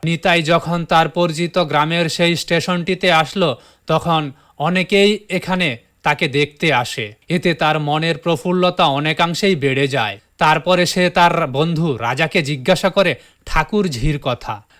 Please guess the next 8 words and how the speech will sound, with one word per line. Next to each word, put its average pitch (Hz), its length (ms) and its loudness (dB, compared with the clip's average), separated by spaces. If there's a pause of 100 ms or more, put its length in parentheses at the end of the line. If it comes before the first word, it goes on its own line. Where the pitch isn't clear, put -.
(100)
কিন্তু 185 380 0
রাজন 156 460 2
বলে, 165 440 4 (420)
"নিতাই, 170 480 0
সে 165 280 -2
তো 175 180 2
আর 160 240 4
নাই।" 113 360 -6